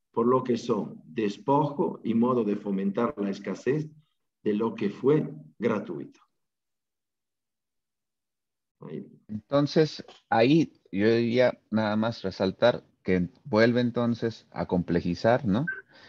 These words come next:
Speaker 2: Sobre este tema espacial del agua, ¿no? Con esa contradictoriedad, pero entonces ahí también nos va situando y va incluso <laughs> problematizando con, con,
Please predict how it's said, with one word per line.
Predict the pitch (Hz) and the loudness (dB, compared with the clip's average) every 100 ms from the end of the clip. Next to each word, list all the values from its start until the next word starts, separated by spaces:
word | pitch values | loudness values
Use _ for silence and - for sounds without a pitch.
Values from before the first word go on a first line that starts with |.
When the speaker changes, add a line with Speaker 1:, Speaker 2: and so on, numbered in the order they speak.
| - - | -20 -4
Speaker 2:
Sobre | - 92 | 2 4
este | 107 - 117 | 4 2 2
tema | 117 104 | 2 2
espacial | 107 - 90 - 98 107 101 | -2 0 -2 4 4 4 2
del | 101 | 0
agua, | 101 98 95 110 | 0 -2 -4 -4
¿no? | 107 165 - _ _ _ _ | -6 -8 -12 _ _ _ _
Con | - 90 | 0 0
esa | 101 123 | 0 0
contradictoriedad, | 107 104 92 92 92 - 95 95 113 - _ _ | 0 2 4 4 2 0 0 4 2 2 _ _
pero | - 95 | 2 2
entonces | 95 117 127 139 139 143 - | 2 -2 -2 -4 -6 -8 -2
ahí | 92 113 | 0 0
también | 123 117 123 | 2 0 0
nos | 120 107 | -2 0
va | 107 | 0
situando | - 110 113 113 113 120 139 _ _ _ _ | 0 -2 0 0 0 -2 -4 _ _ _ _
y | - 107 | -4 4
va | 117 139 | 4 4
incluso | 135 135 143 | 2 0 0
<laughs> | - | -2
problematizando | 113 87 104 101 95 113 123 117 | -2 0 0 0 -2 -4 -4 -2
con, | 104 - _ _ _ _ _ - | -4 -4 _ _ _ _ _ -4
con, | 104 110 117 - | 0 0 -2 -8